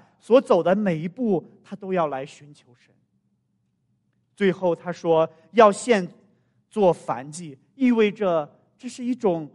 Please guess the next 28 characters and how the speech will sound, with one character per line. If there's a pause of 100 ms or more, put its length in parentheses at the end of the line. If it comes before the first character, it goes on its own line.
毫
无
保
留
的
献
祭。 (220)
神
不
是
要
亚
伯
拉
罕
献
出
一
部
分， (260)
而
是
将
他
最
宝
贵
的